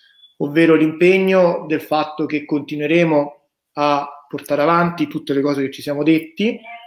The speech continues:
e, le, e continueremo però a questo punto ad informare tutti quanti i genitori e tutti quanti i residenti di Pavona che sono interessati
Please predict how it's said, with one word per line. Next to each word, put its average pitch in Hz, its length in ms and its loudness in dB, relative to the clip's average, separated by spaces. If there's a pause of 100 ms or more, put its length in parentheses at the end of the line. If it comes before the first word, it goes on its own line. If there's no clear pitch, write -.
(540)
e, 196 420 6
le, 160 520 2
e 170 100 0
continueremo 185 540 0
però 175 160 4
a 180 80 0
questo 170 260 -6
punto 190 240 -2
ad 165 100 2
informare 175 840 0 (560)
tutti 185 320 -4
quanti 165 800 -2 (480)
i 147 400 -4
genitori 160 760 4
e 143 80 -6
tutti - 240 -10
quanti 160 360 -2
i 151 40 -2
residenti 156 600 0
di 147 100 -4
Pavona 156 440 2
che 139 80 -8
sono 147 200 -10
interessati 170 680 -2